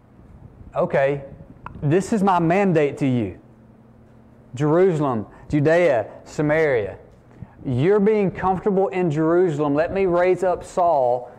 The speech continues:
to push you into the next phase of my plan. What if, I've been talking, I've already said it, but I've been talking to ministers and friends and just trying to figure out how we navigate this whole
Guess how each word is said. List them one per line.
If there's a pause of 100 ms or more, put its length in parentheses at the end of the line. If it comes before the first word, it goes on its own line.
(320)
to
push
you
into
the
next
phase
of
my
plan. (760)
What
if, (400)
I've
been
talking,
I've
already
said
it,
but
I've
been
talking
to
ministers
and
friends (260)
and
just
trying
to
figure
out
how
we
navigate (360)
this
whole